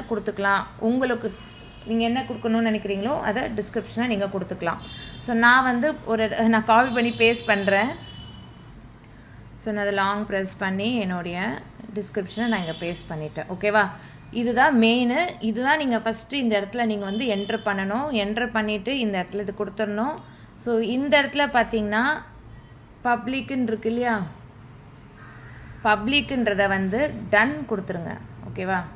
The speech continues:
பப்ளிக் எப்பவுமே நீங்க வந்து டன் கொடுத்துருங்க. அது பப்ளிக்ல தான் இருக்கணும். பப்ளிக் இருந்தா மட்டும்தான் உங்களுக்கு கரெக்டா வரும். So, எல்லாமே கிளியரா இருக்கா? அந்த வீடியோ கரெக்டா இருக்கா? பார்த்துட்டீங்களா? எல்லாமே கரெக்டா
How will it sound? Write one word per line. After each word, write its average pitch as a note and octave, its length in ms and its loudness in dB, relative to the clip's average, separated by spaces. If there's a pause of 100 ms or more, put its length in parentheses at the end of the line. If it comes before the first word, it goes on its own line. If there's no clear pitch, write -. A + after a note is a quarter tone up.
(1300)
பப்ளிக் G#3+ 380 -4
எப்பவுமே G#3 340 0
நீங்க G3+ 220 0
வந்து A3+ 160 0 (140)
டன் G3+ 260 4
கொடுத்துருங்க. G#3 420 -2
அது A#3 140 -4
பப்ளிக்ல G#3 440 2
தான் A#3 200 4
இருக்கணும். A3+ 420 0
பப்ளிக் A3+ 400 2
இருந்தா A3+ 240 2 (120)
மட்டும்தான் A3 520 0 (140)
உங்களுக்கு G#3+ 400 -2
கரெக்டா F#3 300 0 (100)
வரும். F#3 240 0 (580)
So, B3 140 -4
எல்லாமே A#3+ 320 4
கிளியரா A#3+ 340 8
இருக்கா? A3+ 180 4 (120)
அந்த G#3 180 0
வீடியோ A3 180 4 (120)
கரெக்டா G#3 320 2
இருக்கா? G#3 200 0 (120)
பார்த்துட்டீங்களா? G3+ 520 0 (480)
எல்லாமே A3 300 4 (100)
கரெக்டா G#3 460 2